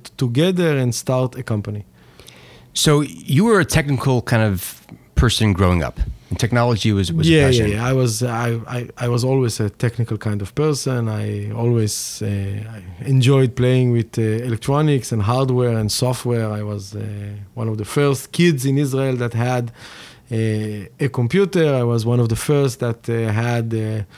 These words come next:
Speaker 1: what was before the internet, uh, a B B S service, which was a dial-up modem type of,
Speaker 2: I
Speaker 1: uh,
Speaker 2: remember those days.
Speaker 1: Yeah,
Speaker 2: <laughs>
Speaker 1: data service.
Speaker 2: Very
Speaker 1: Uh,
Speaker 2: loud, very loud.
Speaker 1: Yeah,
Speaker 2: <laughs>
Speaker 1: exactly. And I was also, uh, playing with electronics since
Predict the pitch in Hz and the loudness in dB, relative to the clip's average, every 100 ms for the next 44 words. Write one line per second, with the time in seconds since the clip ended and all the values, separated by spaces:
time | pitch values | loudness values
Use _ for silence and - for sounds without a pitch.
0 | - - - 117 113 123 104 113 - 156 | -20 -20 -12 -6 -2 -2 0 -2 0 2
1 | 151 143 131 131 127 127 147 139 139 131 | 4 2 2 2 2 2 0 2 2 2
2 | 131 120 120 117 127 120 143 139 139 135 | 2 0 0 -2 -2 0 2 4 2 4
3 | 165 170 - - - 170 160 160 156 - | 2 0 -8 -8 -2 0 2 2 0 -2
4 | 127 - 123 113 113 110 107 123 127 120 | -8 -4 -4 -4 -2 -2 0 2 0 -2
5 | 127 127 127 123 117 120 120 117 117 - | 0 0 2 0 0 -2 -2 -2 -4 0
6 | 101 90 123 104 82 - 76 - - 127 | 4 6 6 4 0 0 -2 -4 -4 -2
7 | 139 120 117 127 156 185 185 - 185 170 | 0 0 -2 2 4 4 4 4 2 2
8 | 175 170 110 127 117 95 78 110 95 98 | 2 2 4 6 4 4 2 0 0 2
9 | 95 82 117 117 120 117 110 123 165 170 | 2 0 -2 0 2 2 2 2 2 2
10 | 156 127 120 117 110 117 120 120 - 117 | 2 2 2 0 0 0 0 0 0 0
11 | 110 107 - 110 110 104 98 98 - 101 | 0 -2 -2 0 0 0 -4 -6 -6 -4
12 | 98 92 - - 98 95 - - - | -4 -6 -12 -8 -8 -8 -12 -16 -18